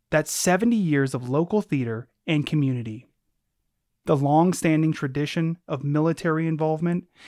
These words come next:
is a big part of its history. It goes back to nineteen fifty-three, during the Korean War, when A C T's founder,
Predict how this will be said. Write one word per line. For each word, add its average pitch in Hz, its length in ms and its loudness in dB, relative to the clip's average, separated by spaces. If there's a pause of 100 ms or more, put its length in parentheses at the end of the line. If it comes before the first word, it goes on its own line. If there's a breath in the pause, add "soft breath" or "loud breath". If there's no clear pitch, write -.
(140 loud breath)
is 151 120 2
a 147 60 2
big 151 300 2
part 139 200 -2
of 127 80 -4
its 131 120 -8
history. 123 520 -8 (640 loud breath)
It 156 120 -2
goes 180 240 4
back 170 260 -2
to - 80 -4
nineteen 156 380 0
fifty-three, 135 680 -8 (200)
during 165 220 4
the 160 80 4
Korean 143 400 0
War, 127 340 -4 (420 loud breath)
when 170 180 4
A 180 180 4
C 190 180 0
T's 170 260 -2
founder, 156 580 -2